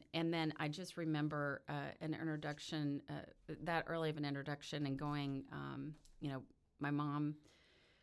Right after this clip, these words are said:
had her own path. Uh, sh-, she had her own, uh,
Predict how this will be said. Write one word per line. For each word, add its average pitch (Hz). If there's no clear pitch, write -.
had 180
her 165
own 170
path. 170
Uh, 143
sh-, 143
she 147
had 170
her 156
own, 147
uh, 143